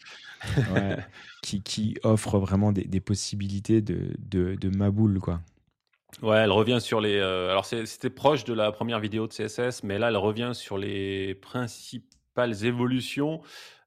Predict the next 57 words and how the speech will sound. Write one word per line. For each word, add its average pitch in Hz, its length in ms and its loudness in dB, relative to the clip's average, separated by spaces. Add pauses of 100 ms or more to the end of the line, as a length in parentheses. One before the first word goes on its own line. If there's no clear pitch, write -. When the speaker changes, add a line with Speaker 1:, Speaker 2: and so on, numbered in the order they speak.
Speaker 1:
euh, 98 500 0
ce 101 100 -10
qui - 80 2
est 113 60 4
disponible, 123 560 -2
en 110 100 -2
fait, 117 140 -6
dans 104 140 -6
les 98 160 -2
navigateurs. 101 580 -4
Donc 107 180 -6
là, 117 140 2
ce, - 140 -12 (200)
ce 107 120 -12
qu'on 113 120 -4
va 107 320 6
lister, 113 440 0
en 123 100 2
fait, 139 160 0
c'est, - 140 -6
euh, 92 220 2
la 101 100 -2
plupart - 280 -4
sont - 120 -6
disponibles 107 420 -6
dans 98 100 -4
tous - 160 -6
les 123 100 2
navigateurs, 104 580 -2 (400)
dans 98 100 -4
des 95 60 -2
versions, 104 480 -2
des 110 120 -4
ré-, 113 160 0
des 101 200 -2
ver-, 104 260 -4
versions 110 480 -2
plus 107 160 -10
ou 107 60 -2
moins 95 100 -4
récentes. 123 380 -8 (540)
Mais 98 40 -6
voilà, 95 260 4
c'est 92 200 -6
vraiment, 107 460 0
euh, 92 200 -2
les 104 400 4
propriétés, 107 720 -4
enfin, 95 200 -6
les 113 260 2
élé-, 110 180 -2
les 107 460 0
éléments 92 240 -4
qu'il - 180 -16
faut - 140 -8
connaître, 98 460 -6
euh, 85 80 -10